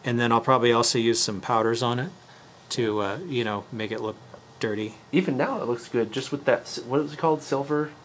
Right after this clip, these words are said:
Speaker 1: Silver wood?
Speaker 2: Silver wood, yeah. I remember
Speaker 1: Yeah.
Speaker 2: we used that on the, on one of the detailing videos.
Speaker 1: Yeah, you can tell what it, this is the part as it comes out of the bag here, and it's pretty, you know, just looks like new wood.
Speaker 2: Yeah, it's kinda glaring off of the light.
Speaker 1: Okay.
Speaker 2: There we go. Now you can totally see it.
Speaker 1: Yeah, so this is the new part, and it's just still in the package.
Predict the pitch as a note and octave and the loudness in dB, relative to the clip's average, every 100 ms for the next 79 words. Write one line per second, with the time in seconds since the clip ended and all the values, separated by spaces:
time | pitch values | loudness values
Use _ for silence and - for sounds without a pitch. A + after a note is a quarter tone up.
0 | - - C#3+ B2+ B2 C3 C#3 - D#3+ C3 | -8 0 2 4 2 2 0 4 6 6
1 | G#2+ G2+ A#2 A#2 A2 C#3+ A#2 C3 D#3 C#3+ | 2 2 4 4 6 6 6 8 8 8
2 | A#2+ A#2 A2+ G#2+ - B2 A#2 B2 A2+ G#2+ | 6 6 4 -2 -2 -2 2 2 2 0
3 | A2+ C#3 A#2+ G#2+ G#2+ G#2+ G#2+ G#2+ D#3+ D#3+ | -2 0 -2 -2 -6 -8 -8 0 6 6
4 | F3 F3+ F#3 F#3 E3+ C3+ - - - - | 8 8 8 10 10 6 2 -12 -12 0
5 | D3+ F3+ F#3 - D3 B2 A2+ - - - | 6 6 6 6 4 4 0 -8 -20 -20
6 | - - E3 C#3+ B2+ A#2 - C#3+ B2+ A#2+ | -20 0 4 6 4 0 0 2 4 2
7 | G#2 G2 A#2+ B2 A#2+ A#2+ G2 G2+ G2 - | 0 0 2 2 0 -2 -2 -4 -8 -4
8 | C3 A2+ G2+ - - - - - B2 G#2+ | -2 -2 -4 -10 -20 -20 -20 -6 -4 -4
9 | G2+ - - A#2 - A2+ G#2 A#2 G#2+ G#2 | -4 -6 -4 -2 0 -2 0 0 0 0
10 | A2+ F#2+ - - - A2 F#2+ F#2 G2 F#2+ | 0 -2 -6 -12 -12 -12 -12 -8 -6 -4
11 | F#2 F2+ F#2+ D#2 C#2+ - - - A2 G#2+ | -4 -6 -8 -10 -10 -12 -16 -8 -4 -4
12 | - G#2 F#2 E2+ E2+ E2+ A2 A2 C3 C#3+ | -6 -8 -8 -6 -8 -8 -4 0 4 4
13 | A#2+ F#2+ F#2+ F2+ A2 F#2+ F2 F2+ E2+ A2 | 4 0 -6 -6 -4 -4 -8 -8 -4 -2
14 | G2 - C#3 D#3+ F3 C3+ B2 B2+ B2+ A#2 | -2 -4 4 6 6 6 6 6 4 4
15 | G#2 A2 A2+ G#2+ G#2+ A#2 - C3 - C#3 | 4 2 -4 -4 -4 -2 0 2 4 6
16 | B2 G#2+ F#2 A#2 G#2 G2 F#2 | 4 4 -2 0 0 0 -6